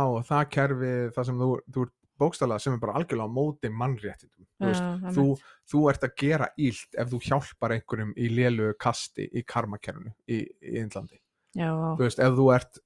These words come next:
Speaker 1: eh, skósmiður, þá ert þú
Speaker 2: Mhm.
Speaker 1: bara untouchable.
Speaker 2: Já.
Speaker 1: Út af því þú vinnur með leðri og það er úr kúm og annað þess-, kúm? <laughs> Já, og hann að, og þá átt þú bara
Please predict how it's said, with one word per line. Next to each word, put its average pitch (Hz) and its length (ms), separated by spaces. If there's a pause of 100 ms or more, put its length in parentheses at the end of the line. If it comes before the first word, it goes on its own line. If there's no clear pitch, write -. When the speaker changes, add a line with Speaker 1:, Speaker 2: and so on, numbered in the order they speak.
Speaker 1:
eh, - 320
skósmiður, 127 680 (260)
þá 127 80
ert 110 140
þú 127 80
Speaker 2:
Mhm. - 40
Speaker 1:
bara 113 300
untouchable. 123 600 (380)
Speaker 2:
Já. 175 300 (140)
Speaker 1:
Út 123 140
af 120 40
því 117 160
þú 113 60
vinnur 120 220
með 113 120
leðri 160 400
og 127 140
það 117 200
er 107 60
úr 107 160 (220)
kúm 139 380
og 113 280
annað 120 320
þess-, - 160 (260)
kúm? 147 220 (140)
<laughs> - 1000
Já, 123 160 (400)
og 123 220
hann 127 180
að, 117 300 (300)
og 123 200
þá - 120 (120)
átt - 80
þú 139 100
bara 117 260